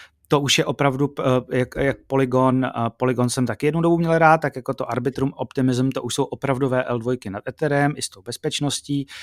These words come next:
se vším. No ale ty N F T čka jako prostě žádný pankáči tam nejedou. To je, to je, můžeme to brát třeba tak, že opravdu, eh, ty N F T čka so-, budou rozdělený, eh, že, jak to říct, také to vysoké kvalitní umění zůstane na Ethereu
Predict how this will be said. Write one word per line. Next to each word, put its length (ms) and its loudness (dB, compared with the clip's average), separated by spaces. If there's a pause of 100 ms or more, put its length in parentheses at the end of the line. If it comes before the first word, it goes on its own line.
(160)
se 160 -2
vším. 340 0 (360)
No 80 -4
ale 140 0
ty 180 -8
N 100 2
F 100 0
T 140 2
čka 140 -2
jako 140 -2
prostě 500 -2
žádný 260 0 (180)
pankáči 460 -2
tam 180 0
nejedou. 320 -2
To 140 -12
je, 120 -8 (100)
to 60 -8
je, 200 -4 (500)
můžeme 360 4
to 100 -2
brát 180 4
třeba 260 -2
tak, 160 -2
že 100 0
opravdu, 580 -2 (720)
eh, 140 0
ty 200 -4
N 120 0
F 120 -4
T 180 -2
čka 200 -8
so-, 260 -6
budou 320 0
rozdělený, 1000 2
eh, 340 -2
že, 340 -2 (1160)
jak 140 -14
to 140 -6
říct, 280 -12 (260)
také 260 -2
to 140 0
vysoké 460 0
kvalitní 400 -2
umění 400 4
zůstane 480 0
na 160 2
Ethereu 460 2